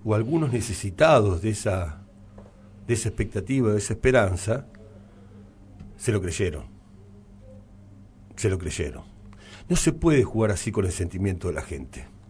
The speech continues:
Estaba pensando cómo se desbordó, hablando del río, el tema de la Plaza Alberdi.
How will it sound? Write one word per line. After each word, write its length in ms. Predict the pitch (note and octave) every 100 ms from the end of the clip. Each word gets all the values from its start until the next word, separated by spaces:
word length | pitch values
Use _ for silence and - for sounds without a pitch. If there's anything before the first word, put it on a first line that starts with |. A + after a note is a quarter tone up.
| - - G2 - G2 - - - G2+ - - - - - - - -
Estaba 300 | - A#3 A3+
pensando 380 | F3+ - G3+ F#3+
cómo 200 | F3+ E3+
se 160 | - B2
desbordó, 680 | A2+ G2 A2 A2+ D3 D3+ E2+
hablando 460 | F#2 A2+ A2+ A#2+
del 140 | G#2+ G#2
río, 440 | G#2+ G2 F2+ G#2 - - - -
el 120 | A#2
tema 200 | C3+ D3+
de 80 | B2+
la 100 | G#2+
Plaza 280 | A#2 G#2+ F#2
Alberdi. 420 | E2 C2 C2+